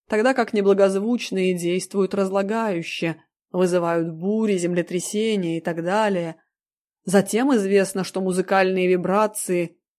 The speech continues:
могут утихомирить или возбудить человеческие страсти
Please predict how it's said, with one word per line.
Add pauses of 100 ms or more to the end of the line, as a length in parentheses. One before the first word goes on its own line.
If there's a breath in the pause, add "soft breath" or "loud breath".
(180)
могут
утихомирить (160)
или
возбудить
человеческие
страсти